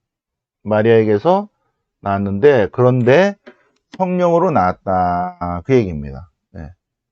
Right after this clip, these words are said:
그래서 성경 본문을 보시면, 예. 그런데 예수 그리스도의 탄생은 이러하다. 그분의 어머니 마리아가 요셉과 약혼했는데,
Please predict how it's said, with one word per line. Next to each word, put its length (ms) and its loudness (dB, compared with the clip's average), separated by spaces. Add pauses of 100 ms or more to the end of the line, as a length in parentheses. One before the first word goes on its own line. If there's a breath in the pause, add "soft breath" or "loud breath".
(200)
그래서 180 -16
성경 400 -8
본문을 400 -6
보시면, 720 -8 (420)
예. 120 -20 (880)
그런데 600 0
예수 300 0
그리스도의 460 0
탄생은 480 -4
이러하다. 1080 -6 (720)
그분의 360 0
어머니 340 2
마리아가 880 2 (840)
요셉과 680 -2
약혼했는데, 1500 -6